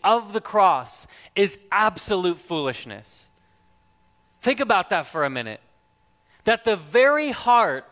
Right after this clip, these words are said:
of our religious belief, the very heart of our entire worldview, is a foolish message which does not make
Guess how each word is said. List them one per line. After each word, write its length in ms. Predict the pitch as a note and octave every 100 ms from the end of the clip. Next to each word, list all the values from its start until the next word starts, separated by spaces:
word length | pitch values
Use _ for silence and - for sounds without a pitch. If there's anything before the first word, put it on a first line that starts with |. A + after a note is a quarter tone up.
| -
of 240 | F#3+ -
our 460 | - G#3+ A3 A#3 A3+ -
religious 720 | F3 F#3+ F#3 A3 A3 F#3+ A3 D#3+
belief, 680 | F#3+ F3 E3 A#2 - - _ _ _
the 120 | G#3
very 440 | G#3 F3 C4+ D4 C#4+
heart 520 | - A3+ G#3 D3 A#2+ - -
of 220 | - G3
our 180 | A3 A3
entire 840 | A3 G#3 F#3+ - G#3+ A#3 B3+ C4 C4
worldview, 840 | B3 C4 C#4+ C#4 G3 E3 A2 G#2 _ _ _ _ _ _ _
is 280 | - A3+ G3+
a 100 | A3
foolish 920 | - - - C4+ D#4 D#4 D#4+ - - - -
message 880 | - G3+ B3 B3+ - E3+ B2 A#2 - -
which 360 | F3+ G#3+ - D3+
does 340 | A3+ B3 A#3+
not 300 | A#3+ A#3 A3
make 400 | G3+ G3 F#3 -